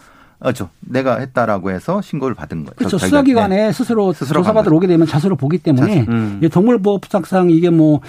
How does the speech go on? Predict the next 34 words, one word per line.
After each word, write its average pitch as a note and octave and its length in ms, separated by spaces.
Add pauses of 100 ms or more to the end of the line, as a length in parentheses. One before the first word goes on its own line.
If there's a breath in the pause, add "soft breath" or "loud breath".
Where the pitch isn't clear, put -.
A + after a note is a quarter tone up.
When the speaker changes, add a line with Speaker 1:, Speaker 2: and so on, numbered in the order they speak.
(180 loud breath)
Speaker 2:
이 D#3+ 120
년 G#3 180
이하 F3 180
뭐 D#3 140 (160)
이천만 G3 320
원의 E3 80
벌금이죠. D#3+ 500
그런데 D#3 280
좀 D#3 260
아마 E3 300
내가 D#3 240
보기에는 D#3 580 (400 loud breath)
본인이 F3 240
자수를 F3 300
했고 E3+ 140
또 F#3+ 140
그리고 G3+ 260
그 C#3 100
당시에 F3+ 500
그 F3 720 (100)
가해 F3+ 300
견주가 C#3 520 (380 loud breath)
그 D3+ 260
사람을 A3 420
물거나 D#3 360
개를 D#3 220
물라고 C#3 200
시키지 B3 360
않았을 C#3 220
것 D3 120
같아요. G2+ 160 (100)
단순히 F3+ 440
본인이 F3+ 420 (160)
입막이라든가 F3 920